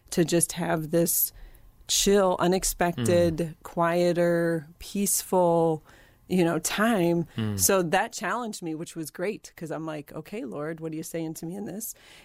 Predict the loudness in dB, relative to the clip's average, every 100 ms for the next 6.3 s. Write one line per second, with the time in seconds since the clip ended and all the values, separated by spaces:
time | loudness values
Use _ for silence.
0 | _ 2 2 2 2 2 2 2 2 2
1 | 4 4 2 4 4 4 2 2 0 -2
2 | 0 2 0 0 -2 -2 0 0 0 -4
3 | -6 -4 -2 0 -2 -2 -4 -8 -20 -14
4 | -2 2 4 4 4 4 2 2 2 2
5 | 2 0 -4 -6 -4 -2 -2 -2 -2 -2
6 | -2 -2